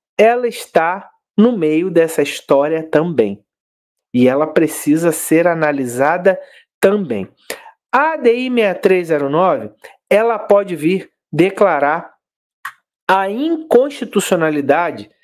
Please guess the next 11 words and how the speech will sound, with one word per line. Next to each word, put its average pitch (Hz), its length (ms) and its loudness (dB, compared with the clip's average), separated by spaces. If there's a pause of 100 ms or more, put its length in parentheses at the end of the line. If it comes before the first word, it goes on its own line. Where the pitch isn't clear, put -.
(260)
daqueles 196 600 0
artigos 170 720 -2 (320)
que 202 120 0
vedaram 180 800 0 (140)
a 180 100 2
conversão 185 520 0
de 165 100 -2
tempo 160 220 -2
especial 139 640 0
em 139 60 -10
comum 180 540 0